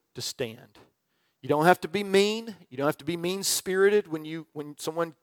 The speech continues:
challenges you. The Bible gives us wisdom. It's part of the armor. It's part of knowing who we are. A soft answer turns away wrath. But you don't have to agree. I had this happen just the other day at the coffee house. This guy said, "Well, you know what? I'm just not so sure about eternal security." And I said, "Well, what part are you sure of?"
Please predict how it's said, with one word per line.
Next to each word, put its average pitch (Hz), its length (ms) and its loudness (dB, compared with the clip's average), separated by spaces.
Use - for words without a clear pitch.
challenges 175 560 2
you. 196 140 -8
The 160 80 -4
Bible 156 380 8
gives 156 280 0
us 151 140 -4
wisdom. 175 480 0
It's - 180 -4
part 151 300 2
of 175 120 2
the 170 100 0
armor. 180 400 4
It's 151 100 -10
part - 240 2
of 170 100 0
knowing 165 260 -4
who 180 100 -8
we 175 160 -2
are. 175 340 6
A 139 120 -2
soft 165 460 6
answer 170 340 -4
turns 143 320 -10
away 143 200 2
wrath. 107 460 -6
But - 200 -16
you 147 100 -6
don't 190 240 4
have 196 260 2
to 190 140 0
agree. 135 480 -2
I 123 40 -10
had 143 160 2
this 160 160 0
happen 160 260 4
just 147 180 -10
the 156 100 2
other 160 200 6
day 160 60 10
at 156 100 6
the 143 60 -18
coffee 147 340 4
house. 117 220 -2
This - 160 -12
guy 135 160 2
said, 131 160 -6
"Well, 131 140 -8
you 165 60 -8
know 208 100 -2
what? 214 200 2
I'm 226 160 4
just 165 200 -8
not 175 180 2
so 190 120 -2
sure 180 260 -2
about 147 200 6
eternal 160 320 -6
security." 160 540 -4
And 110 80 -12
I 113 40 -8
said, 120 280 -6
"Well, 127 120 -4
what 147 200 2
part 160 200 0
are 170 140 -6
you 220 100 -16
sure - 240 -8
of?" - 140 -10